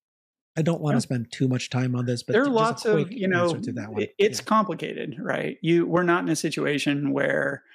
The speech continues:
Speaker 2: you know, where everybody's playing the same game and there's a very clear, you know, finish line. And once you cross that finish line, number two is the second guy to cross the finish line, or,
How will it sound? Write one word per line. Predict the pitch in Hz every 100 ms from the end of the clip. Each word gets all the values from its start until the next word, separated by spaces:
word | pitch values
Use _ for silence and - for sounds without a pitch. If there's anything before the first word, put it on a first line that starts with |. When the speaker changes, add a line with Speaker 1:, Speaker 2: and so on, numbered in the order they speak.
| - _ _
Speaker 2:
you | 147
know, | 143 139 151 254
where | 160 156 143 143 -
everybody's | 170 202 180 160
playing | 160 147
the | 139
same | 143 135
game | 127 131 135 135 - - _ _
and | 151 151 147 143 139 -
there's | 143 135
a |
very | 139 160 147
clear, | - 151 139 135 135 117 - _ _ _ _
you | - 139
know, | 131 131
finish | - 151 139
line. | 139 139 143 143 147 -
And | 147
once | 160 160
you | 143
cross | 156 147
that | - 147
finish | 156 151 -
line, | 147 139 147 139 - _
number | 165 160
two | 143 147
is | 135
the | 131
second | - - 151
guy | -
to | 151 226 _
cross | - -
the | -
finish | 147 151 -
line, | 147 160
or, | 165 160